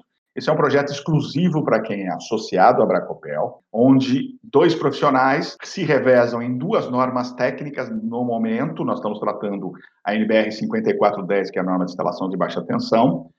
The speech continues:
e a dezesseis três oito quatro, que é a norma de segurança em eletricidade. Segunda sim, segunda não.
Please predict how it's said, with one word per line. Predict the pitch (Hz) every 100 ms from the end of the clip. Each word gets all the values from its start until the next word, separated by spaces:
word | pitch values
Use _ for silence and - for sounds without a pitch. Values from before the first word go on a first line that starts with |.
| _ _ -
e | 117 117 123
a | 110
dezesseis | 110 110 110 110 107
três | 104
oito | 107 107
quatro, | - 101 -
que |
é | 98
a |
norma | 101 95
de | -
segurança | 92 98 95 -
em |
eletricidade. | 101 110 - 160 135 143 160 185 - _
Segunda | - 113 131 139
sim, | 135 143 131
segunda | 123 120 120 131 156
não. | 151 196